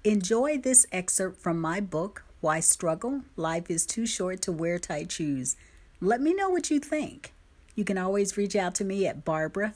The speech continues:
faison L L C at gmail dot com. Thank you for listening,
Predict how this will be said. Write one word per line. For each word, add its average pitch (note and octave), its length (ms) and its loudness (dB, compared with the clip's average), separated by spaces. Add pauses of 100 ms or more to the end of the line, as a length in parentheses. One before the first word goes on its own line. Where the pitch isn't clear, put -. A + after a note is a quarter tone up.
faison F3+ 540 0
L D3+ 240 -2
L D3+ 180 -2
C A#3 400 2
at C3+ 140 -2
gmail D#3 420 -2
dot C#3 220 -4
com. C#3 380 -8 (420)
Thank G#3+ 240 2
you A#3+ 80 0
for A3+ 160 2
listening, B3 540 2